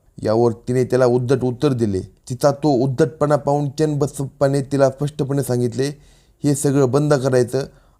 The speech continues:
गावात तुमच्याबद्दल काही बाई बोललं जातं, तुझ्या या वागण्यामुळे माझी आबरू जाते."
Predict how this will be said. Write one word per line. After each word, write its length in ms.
गावात 280
तुमच्याबद्दल 580
काही 280
बाई 180
बोललं 340
जातं, 300
तुझ्या 340
या 200
वागण्यामुळे 480
माझी 300
आबरू 300
जाते." 420